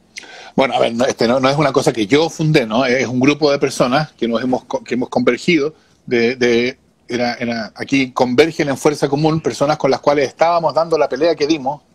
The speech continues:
dentro del Partido Socialista, pero también personas que, es bien curioso, en las reuniones de Fuerza Común aparecen gente que viene, por ejemplo, del Partido Socialista, es verdad. Pero aparecen muchas otras gente que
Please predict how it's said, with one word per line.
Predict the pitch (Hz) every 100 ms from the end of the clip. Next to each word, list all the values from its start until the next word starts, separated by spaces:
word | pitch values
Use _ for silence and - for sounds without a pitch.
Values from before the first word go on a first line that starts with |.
| _
dentro | - 143 151 147
del | 135
Partido | 127 - 139
Socialista, | 123 139 147 - 170
pero | 165 147
también | 127 131 180
personas | 175 190 180 -
que, | 170 - - - -
es | 143
bien | 196
curioso, | 220 247 - - - - -
en | 139
las | 135
reuniones | 139 185
de | 185
Fuerza | 202 185
Común | 180 185
aparecen | 196 151 175 220
gente | 185 208 151 170
que | 160 143
viene, | 202 151 165
por | 160 143
ejemplo, | 151 127 135 175
del | 156 147
Partido | 143 156
Socialista, | 143 131 127 - -
es | 110
verdad. | 127 113 95 _ - - - - _
Pero | 131
aparecen | - 156 190
muchas | 185 233 247
otras | 262 208
gente | 247 240
que | 214 220 214